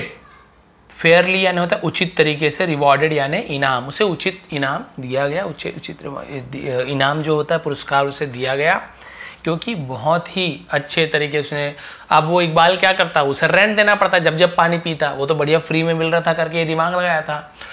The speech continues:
या तो बोले भैया अपना पानी को तुम, ये नहीं लिखा है but मैं बता रहा हूँ, या तो अपने पानी को निकाल लो कुएं से, पूरा अलग कर लो,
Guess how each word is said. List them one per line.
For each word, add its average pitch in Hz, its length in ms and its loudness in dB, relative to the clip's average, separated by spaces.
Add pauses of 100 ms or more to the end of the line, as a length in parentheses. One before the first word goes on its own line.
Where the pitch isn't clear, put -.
(280)
या 170 160 8
तो 165 120 2
बोले 143 220 4
भैया 139 200 2
अपना 147 180 0
पानी 151 320 2
को 165 120 2
तुम, 180 160 -4
ये 156 100 4
नहीं 160 160 4
लिखा 202 200 2
है 185 80 6
but 190 180 2
मैं 160 160 6
बता 160 260 6
रहा 175 80 4
हूँ, 175 80 2
या 151 100 6
तो 151 100 2
अपने 147 160 0
पानी 151 300 2
को 139 80 -2
निकाल 160 340 2
लो 220 100 0
कुएं 190 300 0
से, 180 100 -2
पूरा 170 200 2
अलग 175 220 2
कर 175 120 2
लो, 156 300 0